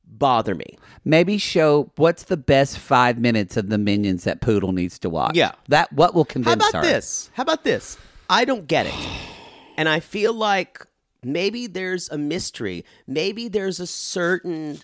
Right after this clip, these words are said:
Speaker 1: magic that the Minions have that I'm just not getting.
Speaker 2: Maybe I'll watch it. Maybe it'll be on a plane and it'll go in my year of, of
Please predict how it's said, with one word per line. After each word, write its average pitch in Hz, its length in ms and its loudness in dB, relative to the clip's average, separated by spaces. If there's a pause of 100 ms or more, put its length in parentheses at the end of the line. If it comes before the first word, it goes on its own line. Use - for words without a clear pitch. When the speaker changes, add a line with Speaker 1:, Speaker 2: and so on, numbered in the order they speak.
(720)
Speaker 1:
magic 151 680 0
that 123 140 -4
the 131 80 -4
Minions 135 400 -4
have 143 180 -4
that 135 160 -6
I'm 143 120 -4
just 147 220 -10
not 139 380 0 (220)
getting. 104 340 -4 (240)
Speaker 2:
Maybe 156 420 4
I'll 160 140 6
watch 147 260 4
it. 127 120 -4
Maybe 117 400 2
it'll 151 160 2
be 147 160 2
on 139 120 4
a 127 60 2
plane 143 400 0
and 117 140 -2
it'll 123 120 0
go 120 280 2
in 117 120 0
my 113 160 0
year 113 440 2
of, 113 340 0
of 110 180 0